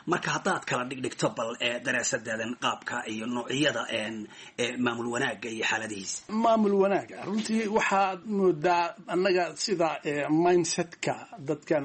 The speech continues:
Speaker 2: adduunyada soo koraysa ama looga badan yahay. Waxaad moodaa mar walba in dowladdii timaadda, eh, loo nisbeeyo inay iyadu boqolkiiba boqol mas-uul ka tahay inuu dalku maamul wanaag ama dowlad wanaag keeno.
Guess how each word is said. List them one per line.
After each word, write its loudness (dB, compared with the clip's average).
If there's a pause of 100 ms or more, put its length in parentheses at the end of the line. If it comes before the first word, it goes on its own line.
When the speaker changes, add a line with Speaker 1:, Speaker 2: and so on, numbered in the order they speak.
(140)
Speaker 2:
adduunyada 2
soo 2
koraysa 0
ama 0 (220)
looga 2
badan -4
yahay. -12 (420)
Waxaad 2
moodaa 4
mar 4
walba 4
in 2 (160)
dowladdii 6
timaadda, 2 (540)
eh, 4
loo 6
nisbeeyo 0
inay 4
iyadu 6 (180)
boqolkiiba 2
boqol 2
mas-uul 0
ka 2
tahay -8 (160)
inuu 6
dalku 0
maamul 2
wanaag 2 (140)
ama 4
dowlad 2
wanaag -2
keeno. -8